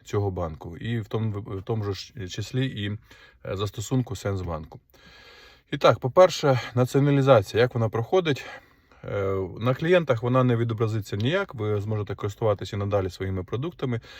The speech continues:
але всередині банки, банку будуть деякі процеси. По-перше,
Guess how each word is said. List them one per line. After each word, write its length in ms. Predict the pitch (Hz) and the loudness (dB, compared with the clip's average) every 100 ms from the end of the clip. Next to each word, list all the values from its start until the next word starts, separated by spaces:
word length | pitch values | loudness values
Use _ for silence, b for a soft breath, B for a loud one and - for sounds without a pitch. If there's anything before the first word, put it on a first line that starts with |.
| B | B
але 200 | B 113 | B 6
всередині 440 | 143 - 117 117 110 | 6 4 0 2 2
банки, 440 | 120 147 151 135 - - | 4 4 2 -4 -6 -4
банку 360 | 110 135 143 104 | 2 2 2 -4
будуть 280 | 107 123 | -2 -2
деякі 340 | 104 107 104 101 | 0 0 -2 -6
процеси. 520 | - 92 90 85 - | -6 -6 -6 -6 -12
По-перше, 540 | 73 120 165 - 131 | -8 0 0 0 -4